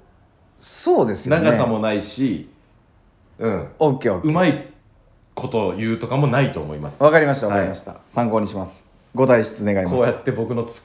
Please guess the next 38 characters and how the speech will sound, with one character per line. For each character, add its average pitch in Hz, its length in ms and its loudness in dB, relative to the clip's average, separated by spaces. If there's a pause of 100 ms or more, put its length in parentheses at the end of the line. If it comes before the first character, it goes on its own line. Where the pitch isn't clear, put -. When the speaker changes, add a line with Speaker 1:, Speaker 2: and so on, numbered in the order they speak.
(120)
Speaker 2:
コ 127 80 -2
ミ 113 120 -2
の、 110 440 -2
あ 95 120 -6
の、 98 260 -2
ハ 110 220 2
ー - 20 -6
ド 110 80 -2
ル 107 80 0
を 98 40 -2
下 147 200 2
げ 117 100 0
て - 80 -8
お - 80 -6
き - 100 -10
ま 254 100 0
す。 294 200 2 (720)
Speaker 1:
<laughs> - 640 -20
続 117 180 -6
い 110 60 -2
て、 101 80 -4
ゴ 117 160 2
ロ 156 80 2
さ - 140 -4
ん。 73 120 -14 (560)
「高 185 280 6
校 180 240 2
の 165 120 0
実 139 240 -4
習 147 240 2
や 139 360 4
技 139 140 0
術 160 220 -4
の 101 100 0
授 98 200 -4
業 101 180 2
で 92 100 -6
行 95 220 -4